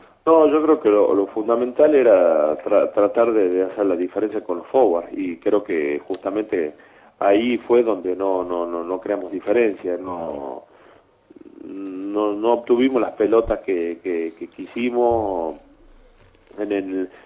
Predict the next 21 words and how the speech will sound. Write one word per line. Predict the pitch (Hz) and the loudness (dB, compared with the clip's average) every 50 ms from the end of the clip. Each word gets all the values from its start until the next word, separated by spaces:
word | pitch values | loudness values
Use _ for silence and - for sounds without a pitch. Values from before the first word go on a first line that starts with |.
| _ _ - | _ _ -12
en | 92 98 | -8 -6
el | 98 95 92 | -4 -2 -2
line-out, | 98 101 104 110 120 120 123 127 131 123 - - - _ | -2 -2 -2 0 2 4 4 4 4 2 0 -4 -16 _
quizás | - 107 - - 123 113 107 - - | -10 -10 -2 2 4 4 4 2 -2
no | 104 113 120 | 0 2 4
lo | 117 113 - | 4 4 2
complicamos | - 104 101 101 107 110 - - 120 117 113 107 - | 2 -2 -2 -2 -2 -6 -2 0 0 0 0 -2 -4
como, | - 101 98 92 92 90 90 90 87 - | -4 -6 -6 -4 -4 -4 -4 -4 -6 -6
como | - 92 90 87 | -8 -8 -10 -8
queríamos | - - 101 98 110 113 107 98 98 92 90 87 95 | -4 -4 -2 2 2 2 2 2 0 -4 -6 -8 -8
a | 90 90 | -8 -8
lo, | 85 90 90 87 87 85 85 - - - - - _ _ | -6 -4 -4 -4 -6 -6 -8 -12 -20 -20 -20 -20 _ _
en | - - 92 | -10 -8 -6
el, | 92 90 92 92 92 | -4 -6 -6 -6 -6
en | 90 90 | -6 -6
el | 95 - | -6 -6
scrum, | - - 120 113 120 123 - - 92 101 | -2 0 4 4 4 4 4 0 -2 -4
y | 104 95 90 | -6 -6 -6
que | - 90 90 - | -6 -6 -6 -6
quizá | - 104 98 - 117 117 | -6 -12 -4 2 2 4
eran | 113 110 98 95 87 85 82 82 80 80 | 4 2 0 -4 -6 -12 -12 -14 -16 -18